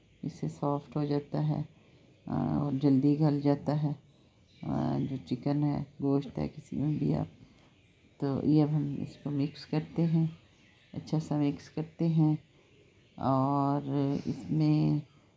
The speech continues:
अम, मसाला का जो है कम है लग रहा है इसमें। वैसे भी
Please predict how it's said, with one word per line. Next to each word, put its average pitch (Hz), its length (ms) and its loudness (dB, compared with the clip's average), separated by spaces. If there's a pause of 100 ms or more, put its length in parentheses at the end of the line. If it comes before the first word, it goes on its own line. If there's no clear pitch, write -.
(520)
अम, 156 680 0
मसाला 165 640 4 (340)
का 160 480 -4 (600)
जो - 160 -2
है 160 380 4
कम 170 380 4
है 165 200 10
लग 143 280 2
रहा 156 140 0
है 156 180 -2
इसमें। 160 380 0
वैसे 156 280 0
भी 151 220 2